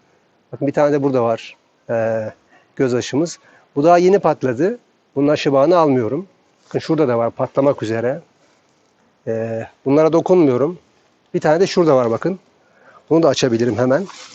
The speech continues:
Bu da yaklaşık bir karışa yaklaşmış. Hemen bunu da açalım. Bu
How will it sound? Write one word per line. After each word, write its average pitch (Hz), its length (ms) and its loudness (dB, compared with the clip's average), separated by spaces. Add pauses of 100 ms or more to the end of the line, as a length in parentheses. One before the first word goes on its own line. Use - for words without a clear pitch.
(360)
Bu 151 140 2
da 139 80 6
yaklaşık 139 420 0 (680)
bir 147 160 4
karışa 127 320 0
yaklaşmış. 147 720 0 (1500)
Hemen 143 420 0 (1200)
bunu 127 140 0
da 117 80 0
açalım. 143 380 0 (4000)
Bu 156 300 2